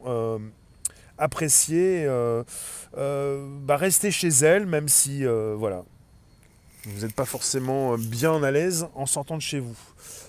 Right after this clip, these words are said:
par les temps qui courent. Et les petits commerçants, moi je pensais récemment à ces bars-restaurants et à ces restaurants, euh, je posais la question même à,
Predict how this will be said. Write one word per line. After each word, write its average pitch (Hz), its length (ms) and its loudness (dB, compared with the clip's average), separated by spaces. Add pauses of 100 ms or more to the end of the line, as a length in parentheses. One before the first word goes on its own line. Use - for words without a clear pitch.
(160)
par 127 140 2
les 151 80 2
temps 170 160 -4
qui 180 160 -6
courent. 123 420 -6 (380)
Et 131 100 0
les 147 80 2
petits 156 180 -4
commerçants, 180 760 2 (680)
moi 131 100 -2
je - 100 -6
pensais 151 360 0
récemment 147 600 0
à 120 200 2
ces - 200 -2
bars-restaurants 131 800 0
et 143 80 0
à 123 60 2
ces - 160 -2
restaurants, 127 640 -4
euh, 107 240 -4
je 101 140 -12
posais 123 240 -2
la 113 100 -2
question 123 360 -6
même 120 180 -4
à, 104 120 -4